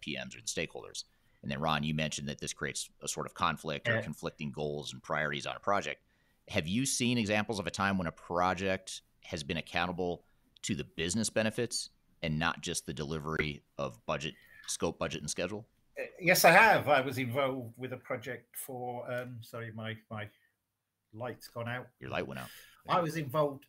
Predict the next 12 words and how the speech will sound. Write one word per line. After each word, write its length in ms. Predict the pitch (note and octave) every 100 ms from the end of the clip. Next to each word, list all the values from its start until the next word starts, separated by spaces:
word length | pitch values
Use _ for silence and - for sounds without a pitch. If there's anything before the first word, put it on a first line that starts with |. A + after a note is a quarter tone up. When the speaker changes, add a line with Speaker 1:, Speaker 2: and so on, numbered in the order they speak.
| -
Speaker 2:
in 100 | C#3
a 60 | C#3
project 640 | - C3+ A#2 B2 - -
for 800 | - - B2+ B2 A#2+ A#2 A2+ A#2 A2
the, 640 | A#2 A2+ A2+ G#2+ A2 G#2+ - A2+
um, 560 | A2 A2 A2 A2 A2+ A#2
manager 540 | B2+ B2+ A#2+ A#2 B2+
of 80 | A2+
the 100 | A2 A#2+
U 100 | A2+ -
K's, 400 | A#2+ A2 A2 - A2 A#2 A#2 A2
um, 960 | A#2+ A#2 A2+ A2+ A2 G#2+ G#2+ A2 G#2+